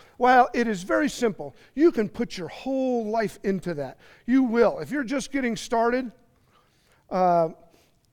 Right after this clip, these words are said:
you'll be able to do this every day for the rest of your life. Because there's always gonna be a challenge when you're loving people that will draw you back to God vertically.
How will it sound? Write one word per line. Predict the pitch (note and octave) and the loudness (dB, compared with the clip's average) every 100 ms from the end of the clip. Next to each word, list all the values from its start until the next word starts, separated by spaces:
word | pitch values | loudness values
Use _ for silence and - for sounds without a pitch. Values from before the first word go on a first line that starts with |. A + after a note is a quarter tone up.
| - | -8
you'll | G3+ B3 | -4 -2
be | A#3+ | 0
able | A#3 A3+ | -2 -2
to | G3 | -6
do | F3 G3+ G#3+ | -4 -4 0
this | G#3 A3 - - _ _ _ _ | 2 2 -2 -16 _ _ _ _
every | A#3 B3 C#4 A#3 | 0 2 2 2
day | F#3 C#3+ D3+ D#3 _ _ _ | 2 0 -4 -10 _ _ _
for | F3 | -8
the | E3+ | -4
rest | D#3+ F#3+ F#3 | 2 2 2
of | G3 | -4
your | E3+ D#3+ | -4 -4
life. | D#3+ C3 - _ _ _ _ | -6 -8 -16 _ _ _ _
Because | G3+ G#3 | 0 0
there's | G#3 | 0
always | - A#3+ C#4+ D4+ A#3+ | 0 4 6 6 2
gonna | A#3+ A#3+ | 0 0
be | A3+ | -2
a | A#3 | -4
challenge | - A3+ A3 G3 | -2 -2 -2 -2
when | G3 | -4
you're | F#3+ | -2
loving | F3+ F3 E3 | -2 -2 -4
people | G3 - G3 A#3 _ _ - _ _ _ _ _ _ - | -8 -8 -14 -14 _ _ -20 _ _ _ _ _ _ -4
that | G3+ | -2
will | F#3 | 0
draw | D#3+ A#3 | 2 4
you | A#3+ B3 | 4 4
back | G3+ G#3 G#3+ - - - - | 4 4 4 -2 -20 -20 -16
to | - G3 | -6 -4
God | F#3 D#3 D#3 F#3 F#3 | 0 0 0 -4 -10
vertically. | D#3 F#3+ F3 C#3+ C3 | -2 0 0 -6 -12